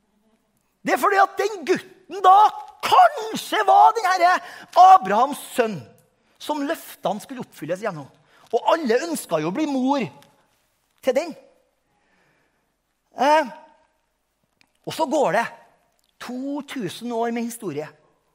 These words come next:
gjennom hele Gamle Testamentet, hvor Gud flere ganger gjør enda tydeligere ved ulike profeter at det her, det skal komme, det,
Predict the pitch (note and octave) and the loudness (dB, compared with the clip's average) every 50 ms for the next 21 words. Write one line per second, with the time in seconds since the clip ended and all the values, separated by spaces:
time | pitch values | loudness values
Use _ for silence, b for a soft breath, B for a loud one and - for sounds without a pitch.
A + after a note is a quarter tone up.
0 | _ _ _ _ _ _ _ - E3+ C4 A3 G3+ F3 D#3+ D#3 D#3 D#3+ F3 G#3 A#3 | _ _ _ _ _ _ _ -8 -6 -6 -4 -4 -6 -10 -10 -10 -10 -10 -10 -8
1 | A#3 B3 C4 B3+ A3+ F#3 F3+ G3+ G3+ - b b b b b D#3 A3+ B3+ B3+ A3 | -6 -4 -4 -4 -2 -2 -4 -6 -6 -8 b b b b b -4 -4 -4 -2 -2
2 | G3+ F3 - - D3 - - D3 C3+ C3+ B2 A2 - - - - _ _ _ b | -6 -8 -8 -12 -18 -14 -12 -10 -10 -10 -12 -16 -12 -12 -12 -12 _ _ _ b
3 | b b b b b b b b b - B3+ C4 A3+ F#3 A3+ B3+ C#4+ D#4 E4+ C#4 | b b b b b b b b b -10 -8 -8 -6 -4 -4 -2 -2 -2 -4 -6
4 | A3 - - - A#3+ C#4+ D#4 D#4 D#4+ D#4 C#4+ E4+ E4 D#4+ C4+ C4+ D#4+ C#4 - - | -8 -14 -8 -6 -4 -2 0 0 0 0 -2 -4 -4 0 0 0 0 -2 -4 -12
5 | - - b b b b b b b b b b F3+ G3 B3 C4 C#4+ D4 C#4+ D#4 | -20 -20 b b b b b b b b b b -6 -2 0 4 2 2 2 2
6 | E4 E4 C#4+ - B3+ B3+ - - C#4+ D#4 D#4 B3+ G#3+ F#3 E3 F3 A3+ C#4 C#4 C4+ | -6 -4 -2 -2 -2 -2 -4 -8 -8 -6 -8 -8 -8 -8 -4 -2 -2 -2 -2 -4
7 | G#3+ A3+ C4 C4+ C4+ D4+ D#4+ D#4 B3+ G3+ F#3 - - G#3 A3+ A3+ - C#4 - - | -4 -2 -2 -2 -2 -4 -6 -4 -4 -4 -6 -6 -6 -8 -8 -6 -8 -12 -12 -8
8 | - C4 A#3+ F#3+ D#3+ - - - A3 C4 C#4 A#3 - - - - _ - - - | -6 -4 -4 -4 -4 -6 -2 0 2 2 0 -2 -6 -16 -20 -20 _ -20 -20 -10
9 | - - - - E3+ G3 G#3+ A3+ G3+ - - _ _ _ _ _ _ _ _ _ | -8 -8 -8 -6 -8 -6 -6 -8 -8 -10 -18 _ _ _ _ _ _ _ _ _
10 | _ _ _ _ _ _ _ _ D3+ C#3+ - - - - - A3+ G#3+ E3+ D#3+ - | _ _ _ _ _ _ _ _ -18 -18 -14 -14 -14 -12 -12 -14 -12 -12 -14 -16
11 | _ _ D3 C#3 | _ _ -20 -20